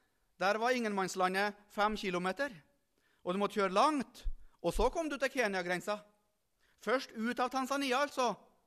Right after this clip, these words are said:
og så inn i Kenya. Skulle du ut av Tanzania, så var det tre kontor du måtte innom. De kunne blant annet spørre, det var ikke bestandig de spurte, men de kunne spørre,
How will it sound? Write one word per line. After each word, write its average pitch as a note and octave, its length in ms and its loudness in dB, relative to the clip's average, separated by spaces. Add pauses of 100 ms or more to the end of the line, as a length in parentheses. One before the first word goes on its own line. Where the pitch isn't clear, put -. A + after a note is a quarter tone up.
(440)
og F3 120 -2
så B3 180 2
inn B3+ 240 0
i C4 140 -2
Kenya. A#3+ 400 0 (1200)
Skulle G#3+ 260 -2
du A3 140 0
ut A#3 100 0
av A#3+ 140 2
Tanzania, A#3+ 480 2
så A3+ 80 -2
var B3 100 6
det B3 140 -2
tre A#3 160 4
kontor A#3 320 0
du B3 80 0
måtte C4 160 2
innom. A3+ 320 2 (2750)
De E3+ 140 0
kunne G#3+ 180 4
blant G#3+ 220 4
annet F#3+ 240 2
spørre, G#3 260 0
det F#3+ 60 -4
var D#3+ 80 2
ikke G#3 160 -2
bestandig G3+ 340 0
de E3+ 140 0
spurte, A#3+ 340 -4
men F#3+ 140 2
de F3+ 100 -6
kunne C#4 220 -2
spørre, A#3 320 0